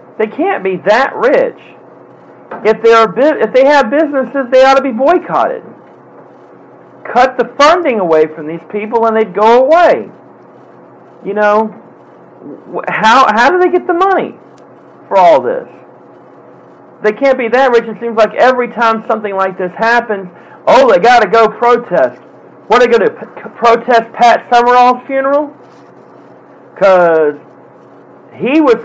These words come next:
killed because the gay, there's a gay in the N F L, so Pat Summerall had to die, and we gotta go protest his funeral. Oh, George Bernard Shaw died today.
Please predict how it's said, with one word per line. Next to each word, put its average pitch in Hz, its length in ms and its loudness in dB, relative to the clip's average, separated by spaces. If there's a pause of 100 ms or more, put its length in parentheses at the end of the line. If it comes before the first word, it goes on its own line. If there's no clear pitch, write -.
(120)
killed 277 380 4
because 190 400 0
the 135 80 -10
gay, 208 320 0
there's 185 200 -4
a 151 40 -4
gay 240 380 2
in 247 80 0
the 226 100 0
N 233 100 2
F 240 240 -2
L, 156 380 2 (260)
so 156 120 -2
Pat 240 480 -4
Summerall 226 400 2
had 196 300 2
to 214 100 -4
die, 180 380 0
and 156 80 -2
we 165 80 -10
gotta 165 200 2
go 170 160 -2
protest 160 720 -2
his 127 160 -20
funeral. 117 400 -10 (580)
Oh, 277 220 4
George 220 360 -2
Bernard 247 420 0
Shaw 302 360 2
died 151 420 0
today. 113 380 -2